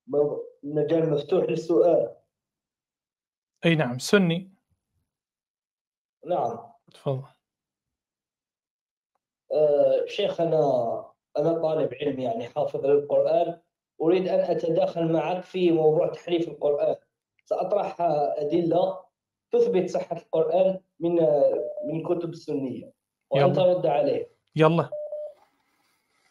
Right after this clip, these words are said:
Speaker 1: جيد. الآن،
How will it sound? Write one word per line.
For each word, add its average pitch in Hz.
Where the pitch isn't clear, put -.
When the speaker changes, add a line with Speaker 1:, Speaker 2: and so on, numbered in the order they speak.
Speaker 1:
جيد. -
الآن، 220